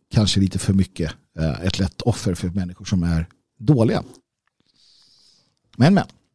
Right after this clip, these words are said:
Så kan det vara. Men i grund och botten så, så är det bra för oss alla att bli lite mer tjänande. Att lite, bli lite mer tjänare.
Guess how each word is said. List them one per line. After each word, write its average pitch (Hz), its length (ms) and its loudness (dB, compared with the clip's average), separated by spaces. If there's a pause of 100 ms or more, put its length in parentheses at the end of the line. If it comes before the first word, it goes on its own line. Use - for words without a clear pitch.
(540)
Så 123 120 2
kan 139 180 4
det 104 60 -2
vara. 69 140 -4
Men 147 240 4
i 160 120 -6
grund 214 320 6
och 180 60 4
botten 107 280 0
så, 117 100 0 (180)
så - 200 2
är 139 100 6
det 135 60 4
bra 123 200 4
för 135 140 0
oss 113 100 4
alla 160 300 4
att 139 100 0
bli 110 160 2
lite 113 420 4
mer 85 180 4
tjänande. 147 680 0 (1200)
Att 135 220 0
lite, 135 360 4
bli 127 160 4
lite 123 340 4
mer 98 240 4
tjänare. 110 880 2